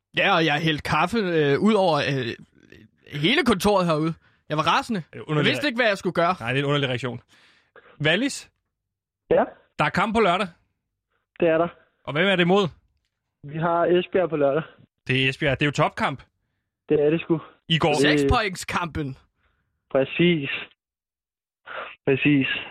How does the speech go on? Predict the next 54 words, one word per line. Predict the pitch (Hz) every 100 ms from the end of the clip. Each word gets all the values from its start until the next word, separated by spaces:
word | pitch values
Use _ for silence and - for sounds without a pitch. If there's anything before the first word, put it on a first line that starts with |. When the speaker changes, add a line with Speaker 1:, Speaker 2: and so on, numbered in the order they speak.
| -
Speaker 3:
Jamen, | 135 127
den | 151
er, | 156 151 143
den | 139 160
er |
sgu | 160 160
spændende. | - 147 156 156 - -
Man |
kan | 147
godt | 156
mærke, | 160 156 156
det | 165
er |
en, | 147
øh, | 147 139 139 _ _ _ _ _ _ _ _ _ _ _ -
det | 147
er |
en | 139
vigtig | 151 165
kamp. | 160 143 - - - _ -
Folk | 143 139
begynder | 135 131
at | 127
snakke | 131 123 139
og |
sådan | 147
noget. | 131 127
Speaker 2:
Hvad, | - 143 156 180 165 147
øh, |
hvad | 143
er |
forventningerne | 165 196 190 202 196 156
til | 147
den | 151 147
kamp? | 147 131 - _ _ _ - - - _ _
Fordi | - 123
Gantemir | 117 147 196 202
har | 151
sine | 143 147
klare | 135 139
forventninger, | 135 123 117 113
men | 123
hvad | 131
er | 156
Speaker 1:
Mm. |
Speaker 2:
dine | 175 190
forventninger? | 165 143 135 127 _ _ _ - -
Speaker 3:
Jamen, | 120
det, | - 131 123 113
jeg | 131 120
tror, | 156
vi | 143
forve-, | 143 127 120 135 - - 135
altså, | 127